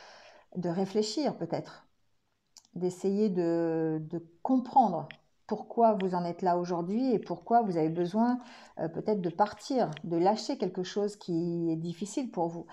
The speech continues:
Pour moi ici, c'est quelque chose qui est lourd, qui est lourd à porter.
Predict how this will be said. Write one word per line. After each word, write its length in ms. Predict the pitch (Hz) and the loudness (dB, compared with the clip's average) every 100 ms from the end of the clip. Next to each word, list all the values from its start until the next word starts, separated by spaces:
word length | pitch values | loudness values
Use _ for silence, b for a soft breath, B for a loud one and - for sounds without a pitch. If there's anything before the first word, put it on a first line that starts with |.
| B B - | B B -2
Pour 120 | 208 | 2
moi 180 | 247 262 | 4 2
ici, 200 | 262 269 | 0 -4
c'est 120 | 226 | -2
quelque 240 | 196 185 | -2 -2
chose 220 | 180 185 | -6 -6
qui 100 | - | -4
est 40 | 180 | -2
lourd, 340 | 226 226 - - | 0 -2 -4 -12
qui 100 | - | -4
est 20 | 180 | -2
lourd 180 | 175 | 0
à 60 | 175 | -2
porter. 400 | 180 - - | -2 -6 -10